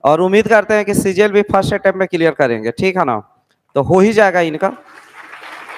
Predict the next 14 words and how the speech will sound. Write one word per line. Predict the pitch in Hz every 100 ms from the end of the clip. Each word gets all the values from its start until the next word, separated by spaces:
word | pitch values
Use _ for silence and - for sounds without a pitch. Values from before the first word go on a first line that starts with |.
| - - - - - - - - - - - - - 170
आप | 202 -
लोग | 262 262
भी, | 269 247 - _ _ _
आप | 175 202 240
लोग | 254
भी | 254
एकदम, | 240 226 233 - -
आपके | 208 262
मन | 262 262
में | 262
भी | 247
आता | 233 247
होगा | 247 240 220
ना | 185